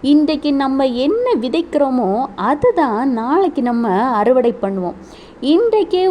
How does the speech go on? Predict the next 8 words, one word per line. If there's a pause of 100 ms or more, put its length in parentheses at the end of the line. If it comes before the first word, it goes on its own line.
(100)
ஒருத்தங்க
மேல (140)
குற்றமில்லாத
காரணத்திற்காக
நம்
ஒரு
பழியை
செலுத்தி,